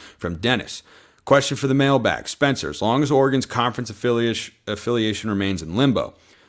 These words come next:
do you think it has an adverse effect on potential recruits' decision to end up in Eugene? I calmly await your sage, in all caps, perspective.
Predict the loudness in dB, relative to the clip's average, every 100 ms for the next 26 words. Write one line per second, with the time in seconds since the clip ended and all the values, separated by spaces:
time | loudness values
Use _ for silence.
0 | _ -4 0 0 2 2 2 0 0 0
1 | 0 0 -2 -2 -2 -2 0 -4 -6 -4
2 | -4 -2 0 0 2 0 0 -4 -2 0
3 | 0 -2 -4 -12 -6 -4 -2 0 0 0
4 | -2 -4 -2 0 0 0 -2 -2 0 0
5 | 2 2 2 0 0 -2 0 0 2 4
6 | 4 2 0 -6 -6 -6 -6 -6 -6 -6
7 | -6 -8 -2 -2 -2 -6 -14